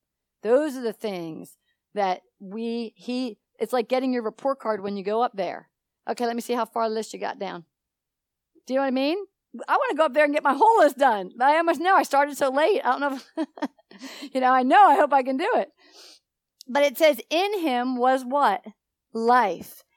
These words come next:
And the life was the light of men."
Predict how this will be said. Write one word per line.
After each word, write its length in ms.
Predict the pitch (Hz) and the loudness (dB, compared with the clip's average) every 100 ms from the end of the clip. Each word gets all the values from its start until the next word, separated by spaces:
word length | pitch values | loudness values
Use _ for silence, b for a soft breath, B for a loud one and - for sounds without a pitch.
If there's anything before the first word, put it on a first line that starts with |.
| _ | _
And 220 | 262 254 | 0 0
the 100 | 247 | 0
life 540 | 226 233 247 294 339 - | 0 2 4 4 -2 -10
was 320 | 226 233 240 - | -2 0 0 -4
the 120 | 202 | -6
light 600 | 190 196 220 240 - - _ _ | -4 -2 -2 -2 -6 -20 _ _
of 500 | - 262 294 311 254 233 | 2 4 6 4 2 -6
men." 580 | 208 202 180 175 160 196 | -10 -8 -6 -8 -10 -14